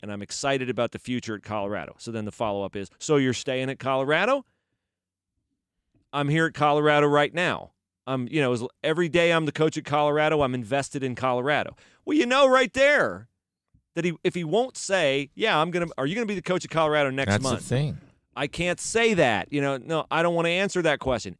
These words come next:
Speaker 1: A-, however he answers it, it's <laughs> obvious he's still in play at Michigan State. So sometimes there's just, some coaches take an attack, "I am not gonna talk about any jobs other than the job I have."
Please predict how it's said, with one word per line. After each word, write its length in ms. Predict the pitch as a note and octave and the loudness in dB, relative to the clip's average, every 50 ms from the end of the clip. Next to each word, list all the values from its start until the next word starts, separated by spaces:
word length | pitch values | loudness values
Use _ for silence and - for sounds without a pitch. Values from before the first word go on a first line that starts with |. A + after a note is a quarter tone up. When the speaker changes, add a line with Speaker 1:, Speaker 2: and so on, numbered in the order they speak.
| _ | _
Speaker 1:
A-, 60 | D3+ D#3 | -6 -6
however 420 | C3+ C#3+ F3 G3 A3 B3 B3 B3 | -2 -2 0 0 0 0 0 0
he 160 | A3+ G#3 G3+ | 0 0 0
answers 380 | G3+ A3 A#3 G3+ - D#3 C3+ A2+ | 2 2 0 0 -2 -4 -2 0
it, 100 | C#3 C3 | 0 0
it's 160 | E3+ F3 - - _ - | 0 0 -2 -6 _ -10
<laughs> 120 | - - | -2 -2
obvious 500 | F#3 E3+ - - - - - C#3 - - | -2 -2 -2 -6 -8 -4 -4 -4 -4 -6
he's 120 | - D3 - | -10 -10 -10
still 380 | - - - - G3+ D3+ E3+ | -8 -14 -6 -2 -2 -2 -2
in 100 | D#3 C3+ | -4 -10
play 260 | - - D3 D#3 D3+ - | -8 -4 -2 -2 0 -2
at 120 | - _ - | -4 _ -8
Michigan 380 | - C3 - - - - - | -8 -8 -8 -8 -12 -12 -14
State. 360 | - - - G3 E3+ C3+ G#2+ _ - - - - - - - - _ _ _ | -14 -6 -2 0 0 0 -2 _ -14 -20 -20 -20 -20 -20 -20 -20 _ _ _
So 440 | - - - F#3+ F3+ F3 E3+ E3+ - _ | -10 -6 0 2 4 4 4 2 -2 _
sometimes 640 | - - - G3+ G#3 G#3+ - G#3 G#3 G#3 G#3 F#3 D3 | -8 -4 -2 -2 -2 0 2 2 2 4 2 2 2
there's 160 | D#3+ D3+ A#2 | 0 -2 0
just, 320 | A#2 D#3 D3+ - - - _ _ _ _ _ _ _ _ _ _ _ _ _ _ _ | 0 -2 -2 -2 -6 -12 _ _ _ _ _ _ _ _ _ _ _ _ _ _ _
some 240 | - - - - - | -10 -8 -6 -6 -6
coaches 360 | - - A#3+ A3+ - - E3 | -2 0 0 0 0 -2 -6
take 220 | - - E3+ D#3+ - | -2 -2 -2 0 0
an 100 | C#3+ C#3 | -2 -2
attack, 260 | C3 C3+ C#3 C3+ - _ _ | 0 -2 -2 -2 -4 _ _
"I 160 | A2+ B2+ D3 | -6 -4 -2
am 200 | D3 B2+ A2 A2 | -2 -4 -4 -4
not 280 | G#2+ A#2+ C3 C#3+ - C#3+ | -4 -2 -2 -2 -2 -4
gonna 160 | D3 C#3 C3 | -6 -6 -4
talk 280 | - C3 B2+ B2+ - - | -2 -2 -2 -2 -2 -4
about 240 | G#2+ A2 G2+ F#2 _ _ _ | -6 -6 -6 -6 _ _ _
any 220 | B2+ C#3 D3 D#3 | -6 -4 -4 -6
jobs 440 | C#3 A#2 C3+ C3 B2 B2 B2+ B2 G#2 - _ | -2 0 2 2 2 2 0 -2 -8 -10 _
other 200 | B2+ B2+ B2 A#2+ | -4 -4 -4 -4
than 140 | A2 A#2 A2+ | -6 -6 -8
the 60 | G#2+ | -8
job 300 | F2+ G2+ A2 G#2 G2+ F2+ | -6 -4 -4 -4 -4 -6
I 100 | F#2+ F2+ | -8 -10
have." 340 | F2 F2+ E2 - - _ | -10 -12 -16 -16 -18 _